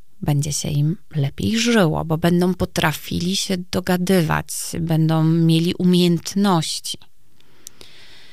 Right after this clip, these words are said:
To jest właśnie ta druga noga, która podtrzymuje mnie w pracy i która jest takim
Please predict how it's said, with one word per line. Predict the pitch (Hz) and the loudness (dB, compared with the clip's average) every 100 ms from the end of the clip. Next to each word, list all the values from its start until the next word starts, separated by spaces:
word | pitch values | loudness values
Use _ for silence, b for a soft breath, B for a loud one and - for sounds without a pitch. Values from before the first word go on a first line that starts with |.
| B B B - | B B B 2
To | 381 | 6
jest | 339 196 | 6 4
właśnie | 175 160 170 170 | 4 4 4 2
ta | - 160 156 | 2 2 2
druga | 156 147 175 190 165 156 | 0 0 2 0 0 2
noga, | 147 151 139 135 160 220 | 4 4 2 2 2 2
która | - - 175 160 160 b b - - - | -2 -2 2 2 2 b b -20 -18 0
podtrzymuje | 214 226 - - - - 180 175 233 208 151 147 147 - - - - - - - - - - - - - - - | 2 2 -4 -4 -2 4 6 6 6 4 2 0 -4 -10 -20 -20 -20 -18 -18 -20 -20 -20 -20 -18 -18 -18 -18 -6
mnie | 175 160 156 151 147 147 151 | 0 4 4 4 2 0 -2
w | - - | -6 -16
pracy | - 160 143 143 - 196 254 - - B B B - | -2 0 0 -2 -2 -2 -2 -6 -16 B B B -6
i | 175 | -6
która | - 254 247 | 2 2 4
jest | 190 - | 2 0
takim | 208 - 208 208 196 190 | -4 -2 2 4 4 4